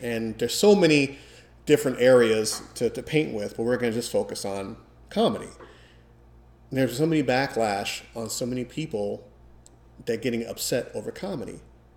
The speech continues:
that they wanna cancel comedy, or they get offended by comedy. And you being a comedian,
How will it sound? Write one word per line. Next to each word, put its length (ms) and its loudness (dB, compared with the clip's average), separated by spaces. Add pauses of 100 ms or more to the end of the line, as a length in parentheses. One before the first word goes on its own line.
(400)
that 120 -6
they 100 2
wanna 380 -2
cancel 400 -4
comedy, 560 -10
or 180 -4
they 120 -4
get 120 0
offended 480 0
by 140 -6
comedy. 680 -8 (680)
And 340 -6
you 160 0
being 220 0
a 40 -8
comedian, 720 -4